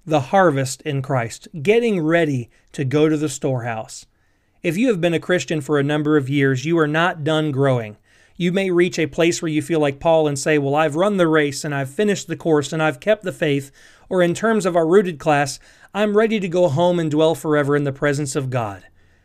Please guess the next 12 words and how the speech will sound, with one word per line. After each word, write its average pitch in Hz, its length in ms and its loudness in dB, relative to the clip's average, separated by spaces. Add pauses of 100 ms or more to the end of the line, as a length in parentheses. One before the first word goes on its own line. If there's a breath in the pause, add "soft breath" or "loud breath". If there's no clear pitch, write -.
(140)
While 185 140 0
you 214 120 2
may 214 200 2
be 180 160 -2
preparing 160 420 0
for 156 140 -2
the 147 100 2
golden 160 580 0
years 151 300 2
of 135 80 -2
your 139 100 0
life, 135 380 0